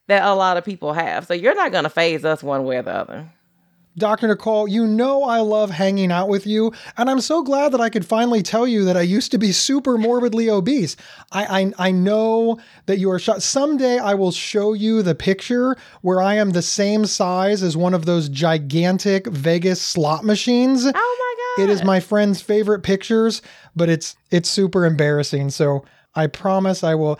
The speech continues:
Speaker 2: You know, I might even use it as the cover art for this episode. You just never know.
Speaker 1: Wow. Okay. I am just still very impressed that you were able to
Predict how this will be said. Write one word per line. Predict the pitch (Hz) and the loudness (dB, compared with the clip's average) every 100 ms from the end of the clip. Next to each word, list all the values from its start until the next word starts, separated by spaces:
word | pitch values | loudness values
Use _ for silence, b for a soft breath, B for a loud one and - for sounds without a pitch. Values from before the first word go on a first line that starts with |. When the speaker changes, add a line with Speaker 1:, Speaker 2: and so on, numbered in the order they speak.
| B 220 | B -2
Speaker 2:
You | |
know, | 277 | 0
I | 269 | 0
might | 302 | 0
even | 381 339 | 0 0
use | 277 262 | 0 0
it | 247 | 0
as | 190 | 0
the | |
cover | 170 208 240 220 | -2 -2 0 0
art | 202 | 0
for | 190 | 0
this | 185 185 | -2 0
episode. | 208 240 - 143 131 - | 0 0 0 -2 -4 -6
You | 151 180 | 0 0
just | 151 139 190 185 | 2 0 0 0
never | 165 170 170 160 | 0 0 0 0
know. | 147 135 - - - | -2 -4 -8 -14 -20
Speaker 1:
Wow. | 151 170 185 151 143 147 _ _ 170 | -16 -14 -12 -14 -16 -20 _ _ -20
Okay. | 175 190 165 147 _ _ _ - | -16 -12 -12 -14 _ _ _ -12
I | - 165 190 220 - _ _ | -2 2 2 0 -4 _ _
am | 180 180 | -2 0
just | 170 165 | -2 -4
still | - 175 160 | -2 -2 0
very | 165 151 139 | 0 0 0
impressed | 151 156 139 - 180 | -4 -4 -6 -8 -2
that | 160 143 | 0 0
you | 160 160 151 110 | -4 -4 -4 -2
were | 156 | 0
able | - 139 120 131 | 0 -4 -4 -6
to | - - 147 139 131 | -6 -10 -8 -8 -10